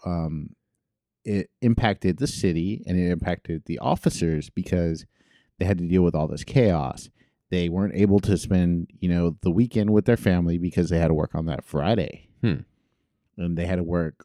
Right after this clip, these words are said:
Speaker 1: long shifts, twelve hour, maybe more shifts.
Speaker 2: Mm-hmm.
Speaker 1: Um, and so they started referring to it negatively as Black Friday.
Speaker 2: Interesting.
Speaker 1: Yeah.
Speaker 2: None of these is the actual thing that I had heard.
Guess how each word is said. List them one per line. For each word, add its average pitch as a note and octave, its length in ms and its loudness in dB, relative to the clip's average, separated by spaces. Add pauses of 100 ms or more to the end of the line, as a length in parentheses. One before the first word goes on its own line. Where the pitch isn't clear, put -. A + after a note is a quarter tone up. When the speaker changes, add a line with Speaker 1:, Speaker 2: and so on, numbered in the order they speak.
Speaker 1:
long F#2 460 2
shifts, E2 600 -2
twelve F2+ 340 -4
hour, F2 560 0
maybe D#2+ 280 -2
more E2+ 320 2
shifts. - 480 -6
Speaker 2:
Mm-hmm. - 800 -6
Speaker 1:
Um, E2 640 2 (200)
and E2+ 240 -2
so E2 440 2 (300)
they D#2+ 520 -4
started E2+ 300 0
referring G2 420 2
to - 160 0
it D#2 120 -2
negatively F2 800 2
as D#2+ 320 -2 (140)
Black D2+ 260 -4
Friday. G#2+ 520 0 (420)
Speaker 2:
Interesting. F#2+ 520 -2 (640)
Speaker 1:
Yeah. G2 180 -4 (1120)
Speaker 2:
None A#2 160 6
of B2 100 6
these G2 180 4
is F#2 60 0
the F#2 60 2
actual F#2+ 420 0
thing F#2 200 0
that F2+ 80 0
I G#2 100 2
had F2+ 160 4
heard. - 240 -2